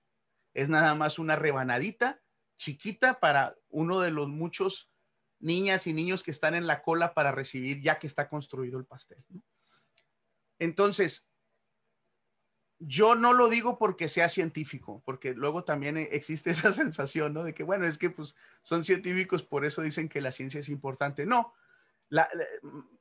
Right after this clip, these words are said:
de alguna manera, más bien al revés, ¿no? Por, por eso me dediqué a la ciencia, porque vi que era algo muy importante y aparte muy interesante. Entonces, sí entiendo, eh, la pregunta que nos hace Samuel Ramírez, dijiste.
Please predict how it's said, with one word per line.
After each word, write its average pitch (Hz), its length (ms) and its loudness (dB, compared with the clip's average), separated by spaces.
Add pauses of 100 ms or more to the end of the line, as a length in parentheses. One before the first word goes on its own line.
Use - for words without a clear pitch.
(120)
de 165 120 4
alguna 185 280 6
manera, 202 360 6
más 196 180 4
bien 208 180 2
al 202 80 4
revés, 175 400 4
¿no? 185 160 -4
Por, 160 160 -12
por 160 180 4
eso 220 240 4
me 196 120 0
dediqué 160 300 0
a 165 40 2
la 165 120 2
ciencia, 214 400 -4
porque 131 280 -8
vi 139 160 -6
que 160 180 -4
era 160 180 6
algo 160 220 0
muy 156 180 -2
importante 151 640 -6
y 143 60 -2
aparte 127 340 -2
muy 131 200 -6
interesante. 131 600 -10 (760)
Entonces, 170 720 0 (280)
sí - 220 2
entiendo, 226 840 4
eh, 139 260 0
la 139 180 2
pregunta 170 480 0
que 175 120 -4
nos 147 200 -2
hace 185 500 -2
Samuel 156 420 -2
Ramírez, 185 520 -6
dijiste. 202 500 -8